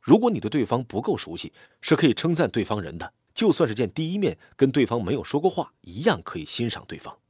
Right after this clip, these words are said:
比如《红楼梦》里贾宝玉看见林黛玉的第一句话就是：“这个妹妹，我见过的。”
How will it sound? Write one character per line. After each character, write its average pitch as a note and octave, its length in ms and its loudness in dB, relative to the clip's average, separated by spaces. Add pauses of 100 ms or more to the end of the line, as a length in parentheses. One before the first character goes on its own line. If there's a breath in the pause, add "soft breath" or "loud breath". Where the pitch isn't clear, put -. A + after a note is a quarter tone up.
(380)
比 - 80 -8
如 E2 140 -4 (380 soft breath)
《红 C3 180 6
楼 D3 100 8
梦》 D3+ 160 2
里 G#2 80 0
贾 A2 220 0
宝 G#2+ 140 0
玉 B2 100 0
看 - 180 -8
见 G2 140 -8
林 E2+ 160 -6
黛 B2+ 140 2
玉 F#2+ 100 -4
的 - 80 -4
第 - 160 -10
一 E3 60 -6
句 D#3+ 80 4
话 F#2+ 180 0
就 E2+ 160 -6
是 - 180 -4 (460)
：“这 F#3+ 140 10
个 A#2 100 2
妹 G#2+ 140 0
妹， D#2+ 180 -10 (320)
我 F2 100 -6
见 D3 240 0
过 D#2+ 140 -14
的。” - 160 -18